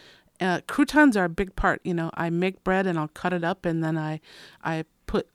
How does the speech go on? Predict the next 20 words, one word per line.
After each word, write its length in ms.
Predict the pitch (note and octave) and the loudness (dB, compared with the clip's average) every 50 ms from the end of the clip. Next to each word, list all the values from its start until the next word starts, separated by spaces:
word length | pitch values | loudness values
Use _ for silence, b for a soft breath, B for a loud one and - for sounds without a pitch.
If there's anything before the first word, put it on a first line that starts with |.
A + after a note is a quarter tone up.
| _ _ - | _ _ 0
um, 380 | - F3 E3+ E3 E3 D#3 E3 E3+ _ _ - _ - - - | 2 2 2 2 0 -2 -4 -10 _ _ -20 _ -20 -14 -8
equal 240 | - G3+ - G3 F3 | -8 -6 -2 -2 -2
parts 400 | F3+ - - F#3 F3 F3+ - - | -2 -2 -4 -4 -4 -4 -6 -12
of 100 | D#3 D#3+ | -12 -6
butter 300 | D#3+ F3 F3 F#3 F#3+ - - | -2 -2 0 0 0 -2 -2
and 160 | E3+ F3 F3 - | -2 -4 -4 -2
oil 340 | E3+ F3+ F#3 F#3 F#3 F#3 - _ - | -2 -2 0 0 0 0 -2 _ -2
in 300 | F3+ G3 G3 G3+ G#3 G3+ B B B B B B B B B - | 0 2 2 2 2 0 B B B B B B B B B 0
a, 280 | F3+ F3+ E3+ E3+ - - _ - | 2 2 2 0 -2 -4 _ -6
a, 380 | - F3 E3+ E3+ E3+ E3 E3 - _ _ - | -4 -2 -2 -2 -2 -4 -6 -10 _ _ -6
a 80 | - E3 | -6 -6
big, 440 | E3 D#3+ - G3+ F#3+ G3 F#3 F3 - - - | -4 -2 0 0 0 0 0 -4 -8 -6 -4
um, 360 | - D#3+ D#3 D#3 D3+ D3+ D3+ | -4 -2 -2 0 -2 -2 -4
saute 380 | D3 - - E3+ E3 - G3 F#3+ | -4 -2 -2 -2 -2 -2 -4 -4
pan, 280 | - - A#3 B3 C4 B3+ B B B B B B B B | -4 -4 -4 -4 -4 -6 B B B B B B B B
and 200 | - F3+ E3+ D#3+ | -2 -2 0 2
then, 300 | G3 F#3 F#3 F#3+ F3+ - - | 2 2 2 0 0 -2 -4
um, 400 | F3 F3 E3+ E3 E3 D#3 D#3 D3+ - | -4 -2 -2 -2 -2 -2 -4 -6 -6
I, 480 | - E3 E3+ E3 E3 D#3+ D#3+ E3 E3 - _ _ _ _ _ _ _ _ _ _ _ _ _ _ _ _ - | -4 -4 -2 -2 -2 -2 -4 -6 -8 -10 _ _ _ _ _ _ _ _ _ _ _ _ _ _ _ _ -4
uh, 220 | E3+ D#3+ D3 D3 | -2 -2 -2 -2